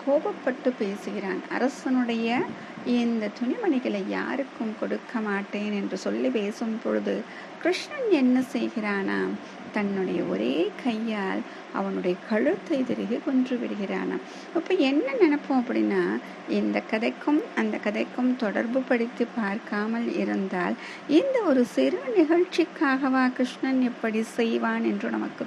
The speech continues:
தோன்றும். ஆக, அப்பொழுது அவன் மோட்சத்துக்கு செல்லவில்லை. ராமாவதாரத்தில்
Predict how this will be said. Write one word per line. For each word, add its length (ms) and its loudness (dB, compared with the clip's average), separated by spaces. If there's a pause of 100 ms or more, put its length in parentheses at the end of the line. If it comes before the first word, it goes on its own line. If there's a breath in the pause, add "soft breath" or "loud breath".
தோன்றும். 400 -4 (380 loud breath)
ஆக, 520 2 (300 loud breath)
அப்பொழுது 560 4
அவன் 400 4
மோட்சத்துக்கு 580 -2
செல்லவில்லை. 680 0 (100)
ராமாவதாரத்தில் 1200 0